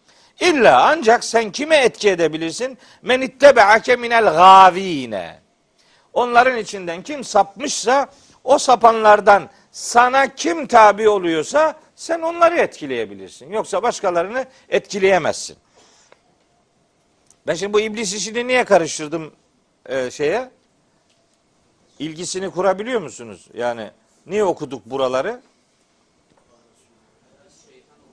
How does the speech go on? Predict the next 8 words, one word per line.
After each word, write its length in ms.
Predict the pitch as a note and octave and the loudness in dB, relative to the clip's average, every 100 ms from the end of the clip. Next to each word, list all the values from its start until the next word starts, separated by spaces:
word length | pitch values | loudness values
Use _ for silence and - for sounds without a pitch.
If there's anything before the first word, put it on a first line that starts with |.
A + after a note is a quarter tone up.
| _ | _
Ya 260 | B2 F#3+ B3 | 2 4 4
şimdi 300 | C#4 D4 A#3 | -2 0 2
Garanik 640 | F#3 C4 D#4+ E4+ C4 F#3 | 6 8 10 8 4 0
olayında 800 | F#3+ A#3+ G#3+ G3+ G3+ A3 D4 C4 _ _ - | 2 6 6 6 2 0 0 -2 _ _ -6
diyorlar 520 | C#4+ E4+ D#4 F#3+ B2+ | -2 0 4 4 2
ki 260 | B2 A2 A2+ _ _ _ _ _ _ - | -10 -16 -18 _ _ _ _ _ _ -14
şeytan 680 | - D4 C#4+ A3+ F3 E3 F3 | -6 -4 -4 -2 -4 -6 0
geldi 680 | D4+ D#4+ C4 E3 E3+ A#3 | 6 6 6 -8 -8 -8